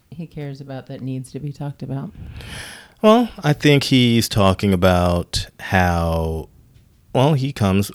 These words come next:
Speaker 2: right out and says, you know, "Hey, you attacked my friends," you know?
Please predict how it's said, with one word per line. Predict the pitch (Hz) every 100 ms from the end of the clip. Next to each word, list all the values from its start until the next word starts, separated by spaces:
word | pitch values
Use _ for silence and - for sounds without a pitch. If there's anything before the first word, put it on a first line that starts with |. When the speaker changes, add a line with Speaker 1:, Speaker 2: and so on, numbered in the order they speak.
| -
Speaker 2:
right | 92 85
out | 95 85
and | 92 92
says, | - 82 82 82
you | 101
know, | 85 85
"Hey, | 92 101
you | 78 76 85
attacked | 85 - - -
my | 80
friends," | - 117 101 73 - - - _ _ _ _
you | - 85
know? | 80 82